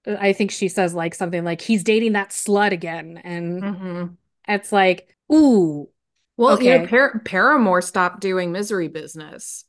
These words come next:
Speaker 2: because of the line, um, "Once you're a whore, you're nothing more." So, like,
Speaker 1: Yeah.
Speaker 2: yeah, I mean, it was, it was a weird, rough time. Like, I'm, and going through the quotes from this movie just sort of reminded me of other, like, little things, right?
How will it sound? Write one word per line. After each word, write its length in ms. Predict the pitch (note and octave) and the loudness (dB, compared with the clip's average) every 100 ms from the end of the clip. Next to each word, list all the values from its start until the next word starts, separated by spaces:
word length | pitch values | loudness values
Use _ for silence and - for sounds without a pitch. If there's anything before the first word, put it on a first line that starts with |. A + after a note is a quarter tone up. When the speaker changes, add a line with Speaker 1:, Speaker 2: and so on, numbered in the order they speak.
| - | -10
Speaker 2:
because 840 | F3 D#3+ E3 D3+ D#3 - - - _ _ _ _ - | -10 -6 -6 -6 -8 -10 -10 -16 _ _ _ _ -8
of 260 | F#3 E3+ E3 | -4 -4 -4
the 100 | D#3 | -4
line, 560 | D3+ D3+ D3 C#3+ C#3+ - | -4 -6 -8 -12 -16 -12
um, 720 | E3 D3 C#3+ C#3+ C#3 F3 F3 _ _ _ _ _ | -10 -8 -8 -10 -12 -14 -16 _ _ _ _ _
"Once 260 | F#3 F3+ F3+ | -6 -4 -2
you're 140 | E3 | -4
a 60 | D#3+ | -4
whore, 500 | E3+ D#3+ D3+ D3 G3+ _ _ | -4 -2 -2 -4 -10 _ _
you're 140 | G3 D#3 | -10 -8
nothing 360 | D3 - C#3 | -10 -12 -16
more." 440 | D3+ D3+ - - - _ _ _ | -14 -12 -12 -12 -16 _ _ _
So, 180 | - G#3+ | 2 4
like, 160 | G3+ | 6
Speaker 1:
Yeah. 160 | F#3 D#3 | 4 2
Speaker 2:
yeah, 80 | F#3 E3+ | -4 -6
I 80 | F#3 | 0
mean, 160 | A#3+ B3+ | 4 4
it 60 | |
was, 160 | C#4 C#4 | 2 -2
it 140 | C4 | -2
was 160 | D#4+ F#4 | 0 0
a 80 | F4+ | -2
weird, 480 | C#4 C4 C4+ A#3 | 0 0 0 0
rough 280 | G#3+ G3+ A3 | -2 -4 -6
time. 500 | - F#3+ F3 F#3 G3+ | -12 -12 -10 -10 -8
Like, 180 | A3+ A#3 | -6 -6
I'm, 120 | C4 C4+ | -6 -4
and 360 | C4 C4+ A3 | -4 -6 -6
going 260 | B3 B3 D4 | -4 -4 -4
through 140 | D4+ | -8
the 80 | B3+ | -10
quotes 300 | - E3+ E3 | -8 -12 -12
from 100 | F3+ | -16
this 140 | E3 | -14
movie 220 | E3 D#3+ E3 | -12 -12 -12
just 160 | D#3 | -12
sort 160 | F#3+ E3 | -8 -8
of 80 | D#3+ | -8
reminded 340 | D3 D3 D#3 | -12 -14 -16
me 140 | D#3 | -16
of 100 | D3+ | -18
other, 260 | - C#3+ D#3 | -16 -16 -14
like, 220 | D3 D3 | -16 -16
little 260 | E3 B2 C3+ | -16 -16 -20
things, 520 | - D3+ C#3+ D3 - | -18 -18 -18 -20 -16
right? 440 | D#3 D3 D3 - | -14 -12 -14 -18